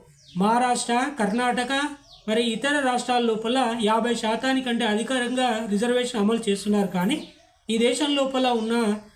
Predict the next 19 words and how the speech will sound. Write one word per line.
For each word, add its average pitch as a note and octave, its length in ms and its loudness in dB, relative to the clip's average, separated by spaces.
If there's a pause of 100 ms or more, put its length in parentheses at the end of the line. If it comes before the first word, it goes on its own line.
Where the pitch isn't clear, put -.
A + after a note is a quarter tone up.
(240)
సుప్రీంకోర్టు C4+ 580 -2
ఇచ్చినటువంటి A3+ 640 -2
ఆర్డినెన్స్ B3 640 0
ప్రకారము G#3+ 580 0 (540)
మరి G3+ 200 2 (240)
తూచా C4+ 260 0
తప్పకుండా A#3+ 680 0
యాభై A3 400 2
శాతం A3 400 0
రిజర్వేషను A3+ 720 0 (340)
అణగారినటువంటి A3+ 680 0
వర్గాలకు G#3 460 0
కేటాయించి, G3+ 500 0 (420)
యాభై A#3+ 400 2
శాతాన్ని B3+ 640 0
మెరిటోక్రసీ, A3+ 840 0 (120)
దాన్నే A3 580 0 (480)
జనరల్ C4 520 0 (640)
కోటా, A#3 340 2